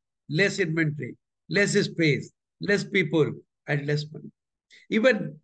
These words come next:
अपने घर में भी हमें इसको देखना पड़ेगा, कैसे करेंगे, Value addition कैसे करें। देखिए अपना मोबाइल आपने कितने का खरीदा है, उसका जो material cost है कितना है,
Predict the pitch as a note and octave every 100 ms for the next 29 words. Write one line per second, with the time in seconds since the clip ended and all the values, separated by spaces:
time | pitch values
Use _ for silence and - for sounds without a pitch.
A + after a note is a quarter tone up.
0 | - D#3+ G#3+ D3 F#3 C4+ B3+ F#3+ - -
1 | _ _ _ _ _ _ _ _ _ _
2 | _ _ _ _ _ _ _ E3 F#3 D#3
3 | E3+ D#3 C#3+ C#3 D3 - - _ _ _
4 | - D#3+ - - - - _ _ _ _
5 | _ _ _ - _ D3+ A3 C4 B3+ A#3
6 | G#3 G#3 D#3+ D3 - - _ _ _ _
7 | _ _ _ _ _ _ _ _ _ _
8 | D#3 F#3 G3+ G3+ G#3+ G3+ F#3+ G3+ - _
9 | _ _ _ _ _ _ _ _ D#3 D#3
10 | D#3 D#3+ F3 E3+ D3+ E3 E3+ F3 - -
11 | _ _ _ _ _ _ _ _ _ _
12 | D#3+ G#3 F#3+ F3 E3+ A#3+ A#3+ A#3 A3 G#3
13 | G#3 E3 D3+ C3+